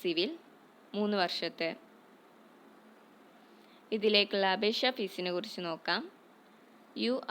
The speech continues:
ആർ ഒ ബി സി എന്നീ കാറ്റഗറിക്ക് എണ്ണൂറ്റി എൺപത്തിയഞ്ച് രൂപയാണ് അപേക്ഷാ ഫീസ് വരുന്നത്. എസ് സി, എസ് ടി, ഇ എസ് എം, ഫീമെയിൽ എന്നീ കാറ്റഗറിക്ക്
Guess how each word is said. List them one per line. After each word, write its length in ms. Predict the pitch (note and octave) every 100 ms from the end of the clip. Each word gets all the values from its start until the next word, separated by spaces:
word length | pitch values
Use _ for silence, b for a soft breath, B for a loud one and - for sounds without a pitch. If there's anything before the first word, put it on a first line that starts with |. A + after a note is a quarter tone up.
| F#3+
ആർ 120 | G#3+ - -
ഒ 20 | F#3+ F#3+
ബി 100 | F#3 E3+
സി 160 | - F3+ E3 -
എന്നീ 160 | G3 G3
കാറ്റഗറിക്ക് 600 | G3 G3 F#3+ F3+ E3+ - A3+ - -
എണ്ണൂറ്റി 320 | G3+ G#3 G#3 A#3
എൺപത്തിയഞ്ച് 760 | F#3 F3+ G3 F#3 F3 E3+ G3 G3+ - - -
രൂപയാണ് 540 | F#3 E3+ F3 E3 E3 F#3+ E4+ - F3
അപേക്ഷാ 360 | F3+ F3 G3 F#3+
ഫീസ് 240 | F#3 E3+ F3+
വരുന്നത്. 460 | E3+ E3 E3 D#3+ F#3+ E4+ - B B B B A#3
എസ് 120 | A#3
സി, 120 | B3 B3 A#3
എസ് 160 | A3+ A3
ടി, 120 | A3 A3 - - A3
ഇ 40 | A3+ G#3
എസ് 160 | - F3+
എം, 60 | F#3 D#4 - - -
ഫീമെയിൽ 460 | G3+ F#3 F3 E3 - -
എന്നീ 160 | G#3 G#3+
കാറ്റഗറിക്ക് 540 | F#3+ F#3+ F3 E3 -